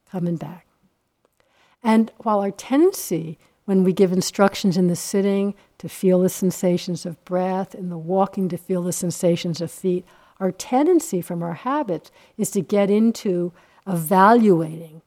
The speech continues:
what are the sensations of breath like, evaluating how clearly we're feeling the sensations when we're walking, getting really tense, trying to do it better, trying to feel them longer, trying to feel it more subtle.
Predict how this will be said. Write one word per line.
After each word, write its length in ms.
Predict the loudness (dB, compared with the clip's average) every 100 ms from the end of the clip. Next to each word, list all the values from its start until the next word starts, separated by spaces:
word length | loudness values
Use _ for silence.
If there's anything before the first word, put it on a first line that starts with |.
| _ _ _ _ 0
what 140 | 2
are 80 | 4
the 100 | 2
sensations 760 | 0 -4 -2 -2 -2 -6 -8
of 140 | -10 -12
breath 320 | -14 -14 -14
like, 440 | -14 -14 -18 _ _ _ _ -2
evaluating 920 | 0 6 6 8 6 2 0 -8 -8
how 160 | -8
clearly 580 | -8 -4 0 2 2 0
we're 160 | -6 -10
feeling 460 | -8 -6 -4 -4
the 80 | -6
sensations 760 | -6 -8 -6 -8 -8 -10 -10 -8
when 140 | -8
we're 120 | -8
walking, 580 | -10 -10 -10 -12 -16 -16 _ -14 4
getting 340 | 6 8 6
really 240 | 4 2 -2
tense, 460 | -4 -4 -6 -10
trying 420 | -10 2 4 4
to 80 | 2
do 200 | 0 -4
it 160 | -4 -6
better, 320 | -8 -8 -12
trying 360 | 4 8 8 6
to 80 |
feel 280 | 0 -2 -2
them 120 | -2
longer, 400 | -4 -6 -6 -8
trying 400 | -12 0 4 4
to 80 | 4
feel 280 | 0 -6 -8
it 80 | -10
more 160 | -14
subtle. 440 | -12 -10 -10 -10